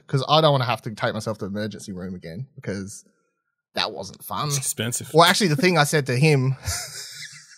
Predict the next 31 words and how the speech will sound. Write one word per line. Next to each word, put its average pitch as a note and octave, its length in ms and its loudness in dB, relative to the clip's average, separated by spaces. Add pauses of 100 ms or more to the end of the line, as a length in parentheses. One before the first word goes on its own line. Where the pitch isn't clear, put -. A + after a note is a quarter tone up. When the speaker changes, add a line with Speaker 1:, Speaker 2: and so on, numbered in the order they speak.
(140)
Speaker 1:
'cause G#3 200 -4
this A#3 260 -10
is A3 220 -8
how G3+ 100 -4
my D#3 200 -6
brain D3 300 -8
works. B2+ 260 -10 (580)
Uh, A#2+ 360 2
well, D3+ 240 2 (160)
I D3+ 140 4
said D3+ 220 0
to D3 80 0
him, D3 280 2
and B2+ 120 -4
then C#3 160 0
also A#2 520 2 (160)
I A#2+ 140 0
had, A#2+ 240 0
I A2+ 120 0
went A#2+ 160 -4
and B2+ 60 -12
saw A#2 280 0
a, G#2 420 -2
um, G#2 480 -6 (600)
like, G#2 160 -8
therapist A#2+ 560 0
on, G2 500 -6 (380)
uh, D2 720 -12 (640)
the A#2+ 60 0
other A2 120 -2
day. G2 200 -6